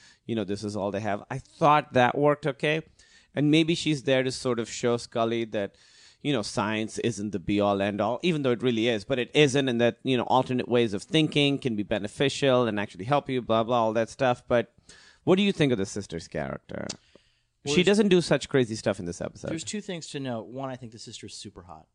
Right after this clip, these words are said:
Speaker 1: I know. That, that choker on the
Speaker 2: <laughs> Yeah.
Speaker 1: neck thing.
Speaker 2: Yes, I'm very into it.
Speaker 1: It really works.
Speaker 2: Yeah, really into it. Really into that whole, like, hot nineties kind of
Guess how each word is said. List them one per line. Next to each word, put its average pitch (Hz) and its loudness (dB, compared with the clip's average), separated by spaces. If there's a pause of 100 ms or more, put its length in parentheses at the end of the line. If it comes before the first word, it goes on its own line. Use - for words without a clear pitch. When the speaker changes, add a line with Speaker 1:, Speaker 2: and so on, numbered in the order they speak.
(120)
Speaker 1:
I 98 -4
know. 82 -6 (400)
That, 127 -2 (340)
that 139 2
choker 151 0 (100)
on 123 -4
the 123 -4
Speaker 2:
<laughs> - -4
Yeah. 123 0
Speaker 1:
neck 123 -2
thing. 143 0
Speaker 2:
Yes, 127 -4
I'm 143 -8
very 131 0
into 123 -8
it. 117 -8
Speaker 1:
It 123 0
really 147 4
works. 104 2
Speaker 2:
Yeah, 131 -4
really 151 -4
into 139 -4
it. 127 -6
Really 151 -6
into 143 -8
that 131 -4
whole, 120 -8
like, 107 -10
hot 113 -8
nineties 107 -8
kind 110 -12
of 101 -10